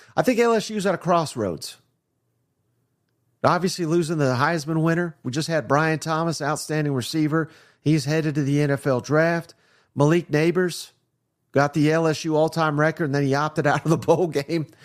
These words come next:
I don't know that I've ever seen a player opt out in the middle of a game, but he did. Uh, so he's off to the N F L. And I,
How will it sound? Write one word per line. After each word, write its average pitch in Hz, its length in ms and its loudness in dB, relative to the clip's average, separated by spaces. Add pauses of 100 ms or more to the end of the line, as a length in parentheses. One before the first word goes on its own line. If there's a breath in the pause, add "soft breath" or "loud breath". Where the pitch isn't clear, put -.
(180 loud breath)
I - 60 6
don't 175 160 4
know 175 100 4
that 165 100 0
I've 156 140 0
ever 165 140 2
seen 160 220 -6
a 143 40 -2
player 151 300 2
opt 147 260 0
out 147 160 0
in 147 40 -14
the 123 60 -4
middle 139 220 0
of 120 100 -2
a 120 60 -2
game, 135 280 0
but 113 340 -2 (760)
he 175 180 2
did. 135 360 0 (480 soft breath)
Uh, 135 240 4
so 135 120 -6
he's 156 260 0
off 143 240 -2
to 147 100 0
the 131 240 2
N 127 100 0
F 123 220 0
L. 131 400 0 (420 loud breath)
And 147 400 0
I, - 160 0